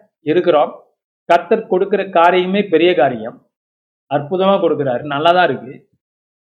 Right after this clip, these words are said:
இருந்தாலும் அவங்க ஏன் கேக்குறாங்கன்னா, அந்த பாருங்க, தங்கள் இருதயத்தில் தேவனை பரீட்சை பார்த்தார்கள்.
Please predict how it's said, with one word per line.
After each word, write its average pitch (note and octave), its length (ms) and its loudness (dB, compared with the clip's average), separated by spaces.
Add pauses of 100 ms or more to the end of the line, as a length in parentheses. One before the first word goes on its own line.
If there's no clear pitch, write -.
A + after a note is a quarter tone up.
(280)
இருந்தாலும் B3 720 6
அவங்க F#3 280 -4 (180)
ஏன் C4 180 2
கேக்குறாங்கன்னா, F3+ 640 2 (260)
அந்த D#3 200 -8
பாருங்க, D#3+ 320 0
தங்கள் D#3+ 340 -6
இருதயத்தில் A#3 720 2
தேவனை F#3 460 0
பரீட்சை F#3+ 480 -2
பார்த்தார்கள். C3+ 720 -4